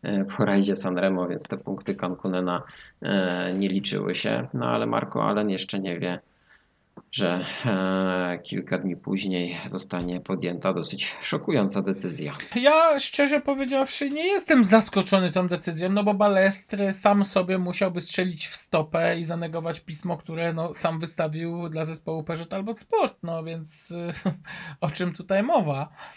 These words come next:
Speaker 2: Mm, i można było się tego spodziewać. Y, sposób walki Lanci,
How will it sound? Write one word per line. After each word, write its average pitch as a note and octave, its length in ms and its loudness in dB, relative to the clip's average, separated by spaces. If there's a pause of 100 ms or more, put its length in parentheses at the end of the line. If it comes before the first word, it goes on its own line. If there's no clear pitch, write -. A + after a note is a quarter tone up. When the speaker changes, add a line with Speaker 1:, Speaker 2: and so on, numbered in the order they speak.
(260)
Speaker 2:
Mm, E3+ 520 -6
i F#3 80 -2
można F3+ 280 2
było F3 260 -2
się F3+ 140 -4
tego E3 300 -6
spodziewać. D3 760 -2 (720)
Y, F3 40 -8
sposób A3+ 680 0
walki F#3+ 1040 2 (920)
Lanci, F#3 960 4